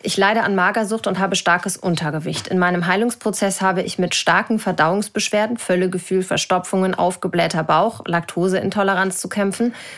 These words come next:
Besonders schlimm ist es bei Lebensmitteln, die ich mir lange verboten oder die ich gemieden habe.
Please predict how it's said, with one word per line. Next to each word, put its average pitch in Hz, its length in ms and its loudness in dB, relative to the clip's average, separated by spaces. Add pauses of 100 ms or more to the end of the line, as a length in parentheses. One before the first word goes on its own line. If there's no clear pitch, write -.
Besonders 196 400 2
schlimm 208 400 0
ist - 260 -4
es 190 240 -2
bei 180 280 2
Lebensmitteln, 190 720 0
die 185 140 0
ich 190 120 -6
mir 180 140 2
lange 190 320 2
verboten 202 680 0
oder 170 220 0
die 170 120 -4
ich - 200 -10
gemieden 185 540 0
habe. - 360 0